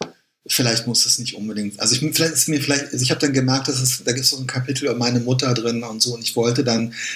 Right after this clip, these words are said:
das wollte ich gerne selber vorlesen, obwohl ich dachte, das wird bestimmt auch irgendwie schwierig. Ich hab das dann vorher geübt und, ähm, bin extra nach, äh,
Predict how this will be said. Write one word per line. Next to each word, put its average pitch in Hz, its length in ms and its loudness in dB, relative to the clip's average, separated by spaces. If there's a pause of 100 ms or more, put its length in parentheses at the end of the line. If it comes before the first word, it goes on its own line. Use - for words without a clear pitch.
das 117 120 0
wollte 143 200 2
ich - 100 2
gerne 127 240 4
selber 123 340 2
vorlesen, 127 880 2 (1300)
obwohl 139 340 2
ich 131 100 2
dachte, 135 260 2
das 127 140 2
wird 139 140 0
bestimmt 135 420 0
auch 123 180 -2
irgendwie 113 360 0
schwierig. 101 640 0
Ich 131 140 2
hab 156 100 -2
das - 140 2
dann 143 180 0
vorher 151 380 2
geübt 143 760 0
und, 143 640 0
ähm, 131 580 0 (1600)
bin 135 240 0
extra 147 380 -2
nach, 131 360 0
äh, 123 540 0